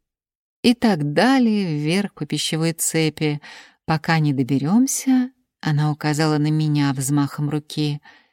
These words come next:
до высшего хищника. «Значит,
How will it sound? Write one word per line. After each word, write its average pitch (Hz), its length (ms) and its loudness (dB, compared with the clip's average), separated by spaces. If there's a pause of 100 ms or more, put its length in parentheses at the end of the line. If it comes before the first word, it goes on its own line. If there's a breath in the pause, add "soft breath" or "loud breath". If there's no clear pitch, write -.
(200 soft breath)
до 160 280 2
высшего 214 680 0
хищника. 135 840 -4 (960)
«Значит, 208 680 2